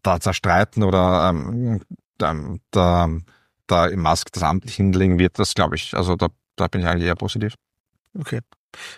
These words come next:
Speaker 2: Dann sage ich, okay, hundert Tage ist, ist okay. Wenn, wenn binnen der ersten hundert Tage nicht der erste öffentliche Konflikt da ist, lade ich dich sehr, sehr gerne auf einen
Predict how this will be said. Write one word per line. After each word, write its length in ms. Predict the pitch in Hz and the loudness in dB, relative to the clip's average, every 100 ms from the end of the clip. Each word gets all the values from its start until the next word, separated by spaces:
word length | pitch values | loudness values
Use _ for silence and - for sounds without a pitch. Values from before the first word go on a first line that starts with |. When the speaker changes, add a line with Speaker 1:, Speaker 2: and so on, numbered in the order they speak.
| _ | _
Speaker 2:
Dann 120 | - | -8
sage 300 | 117 123 147 | 0 2 4
ich, 260 | 151 185 160 | 4 2 0
okay, 240 | 160 127 | 0 0
hundert 300 | 101 165 202 | 2 2 4
Tage 260 | 147 143 170 | 6 6 6
ist, 480 | 160 - - - - | 2 -2 -10 -10 -10
ist 420 | 151 - - - - | -8 -8 -8 -8 -8
okay. 320 | 131 170 196 | -2 2 2
Wenn, 240 | 170 165 | 2 2
wenn 280 | 160 160 156 | 0 0 -2
binnen 240 | - 196 | 0 0
der 100 | 180 | 2
ersten 240 | 147 175 170 | 2 2 2
hundert 240 | 175 165 | 2 2
Tage 240 | 143 151 156 | 2 4 4
nicht 220 | 156 - | 0 0
der 80 | 120 | 2
erste 260 | 151 - | 2 2
öffentliche 420 | 143 143 151 151 | 0 0 0 -2
Konflikt 440 | 139 139 151 160 - | -2 -2 0 0 2
da 80 | 135 | 2
ist, 160 | 139 | 2
lade 200 | 123 135 | 2 2
ich 100 | 135 | 2
dich 200 | 143 127 | 0 -2
sehr, 140 | 135 131 | 0 2
sehr 120 | 135 | 2
gerne 440 | 127 123 131 127 | 2 2 2 0
auf 260 | 123 120 - | 0 -2 -2
einen 380 | 123 120 123 | -4 -4 -4